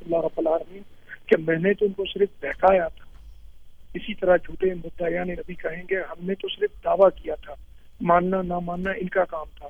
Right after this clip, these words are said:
تو مجھے یہی ہو رہا ہے کہ اس دن آپ لوگ کہاں جاؤ گے اور کیا کرو گے جب آپ کو مرزا غلام احمد قادیانی خود منع کر دے گا کہ میں تو صرف دعوے دار تھا، ماننا نہ ماننا آپ کا کام تھا۔ یہ میری ان باتوں کا جواب ہے، پلیز۔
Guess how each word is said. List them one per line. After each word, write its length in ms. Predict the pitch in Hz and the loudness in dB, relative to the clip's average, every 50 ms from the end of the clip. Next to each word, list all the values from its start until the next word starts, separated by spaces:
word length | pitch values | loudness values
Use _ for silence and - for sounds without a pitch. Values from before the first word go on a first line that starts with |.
| - - | -16 -18
تو 60 | - - - | -16 -14 -10
مجھے 280 | 175 180 185 170 165 | -8 -6 -4 -2 -2
یہی 120 | 175 190 202 | -2 0 0
ہو 120 | 185 175 - | 0 0 -2
رہا 60 | 185 | -4
ہے 40 | 190 - | -8 -8
کہ 200 | - - - 320 | -10 -4 2 4
اس 320 | 330 247 202 165 - - | 4 4 4 2 -2 -2
دن 200 | - 233 233 208 196 | 0 0 2 2 2
آپ 200 | 196 190 - - | 2 2 2 2
لوگ 100 | 202 185 - - | 0 0 0 -2
کہاں 280 | - 175 160 190 214 196 180 | -2 0 4 4 4 4 4
جاؤ 220 | 190 180 175 175 | 2 2 2 2
گے 140 | 175 170 180 - - - - - - - | 0 0 -2 -4 -4 -8 -14 -14 -16 0
اور 140 | - 185 180 | 4 6 6
کیا 220 | - - 196 190 185 | 6 8 8 8 8
کرو 260 | - - 170 170 175 170 - | 8 4 0 -2 -2 -2 -2
گے 120 | 185 190 185 - - - - - - | -2 -2 -2 -6 -12 -18 -20 0 2
جب 160 | 196 180 170 | 4 6 6
آپ 180 | 165 160 - - | 6 4 2 -2
کو 80 | - | -8
مرزا 300 | 170 165 170 165 180 180 | -8 -8 -6 -6 -4 -4
غلام 120 | 165 165 165 | -4 -4 -4
احمد 220 | 170 175 170 - | -6 -6 -8 -8
قادیانی 420 | - - 160 165 - 190 190 190 180 | -8 -8 -8 -2 0 0 0 0 -2
خود 200 | - - 214 196 - - _ - _ - - - | -2 -2 -2 -2 -2 -8 _ -20 _ -20 -10 -4
منع 200 | - 180 190 185 | -2 2 2 2
کر 180 | 165 - 185 170 - | 2 2 0 -2 -2
دے 80 | 180 180 - | -4 -2 0
گا 80 | 190 | -2
کہ 120 | 175 - 180 160 | -2 -2 -6 -6
میں 120 | 165 190 196 | -6 -6 -6
تو 120 | - 190 | -4 -6
صرف 300 | 170 - 190 185 - _ | -6 -6 -6 -8 -6 _
دعوے 220 | 170 165 180 202 | 0 2 2 2
دار 180 | 190 196 180 170 - - | 0 0 -2 -2 -2 -4
تھا، 100 | 180 190 208 - - - - - - - _ _ - | -6 -6 -6 -6 -10 -18 -20 -20 -20 -20 _ _ 0
ماننا 360 | 262 175 180 180 180 190 190 | 4 4 6 6 4 2 2
نہ 120 | 180 170 | 0 0
ماننا 320 | 170 175 175 175 180 180 185 | -4 -6 -6 -8 -6 -4 -4
آپ 280 | 175 - 175 175 - | -2 -2 -2 -4 -2
کا 80 | - 180 | -4 -6
کام 220 | - - - 151 | -6 -6 -10 -20
تھا۔ 560 | 143 - _ _ _ _ _ - - _ - 180 | -20 -20 _ _ _ _ _ -20 -20 _ 0 4
یہ 80 | 185 | 6
میری 180 | 185 185 180 190 | 6 8 8 8
ان 80 | 180 | 6
باتوں 320 | 160 165 165 - - 170 170 | 6 4 2 0 6 8 8
کا 60 | 160 | 8
جواب 200 | 147 143 147 143 - | 10 8 6 6 4
ہے، 80 | 147 139 | 0 -4
پلیز۔ 520 | 131 - - 139 127 - - - - - | -4 -4 -6 -6 -6 -6 0 0 0 0